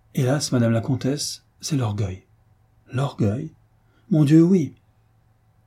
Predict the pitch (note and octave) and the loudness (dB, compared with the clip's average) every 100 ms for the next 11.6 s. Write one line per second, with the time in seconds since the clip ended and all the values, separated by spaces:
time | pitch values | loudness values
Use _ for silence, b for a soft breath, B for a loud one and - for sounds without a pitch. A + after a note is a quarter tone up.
0 | _ _ _ _ _ - D3+ C3+ F3 F#3 | _ _ _ _ _ -2 0 0 0 -2
1 | F#3 C#3+ - - B2 A#2+ A#2+ B2+ - B2+ | -2 -4 -6 -2 0 0 -2 -4 0 0
2 | A#2+ B2 - D3+ D3+ D#3 A#2 A2 - G#2+ | 0 0 -2 -2 -2 0 -2 -2 -6 -6
3 | A2+ A2+ A#2 A2 G#2+ G#2+ G#2 G2+ - G#2+ | -2 -2 0 0 0 0 0 -2 -2 -2
4 | A2+ B2 A#2+ F#2+ - G#2 G2+ G#2 B2 C3 | 0 0 -2 -8 -6 -4 -6 -4 -6 -6
5 | - _ _ _ _ _ _ _ _ _ | -12 _ _ _ _ _ _ _ _ _
6 | - D#3 D#3 D3+ D#3+ F3 E3+ D3 D3 G3 | 0 4 6 4 2 0 0 -4 -2 -4
7 | - C3 A#2 A2 G#2+ - - _ _ _ | -2 -4 -2 -2 -6 -14 -20 _ _ _
8 | _ _ - B2+ A2+ A2 - A#2+ G#2 D#3 | _ _ -2 0 2 0 2 2 2 -2
9 | B2 G#2+ G#2+ - C#3+ C3+ C3+ A#2 A#2 A#2 | -2 -2 -2 -2 -4 -2 -2 0 -2 -2
10 | - A2+ B2 A#2 - B2+ C#3+ - A2 G#2 | -6 -6 -6 -6 -2 -2 -2 -4 -4 -4
11 | E3 D3+ C3+ - F#3+ | -2 -2 -2 -2 -4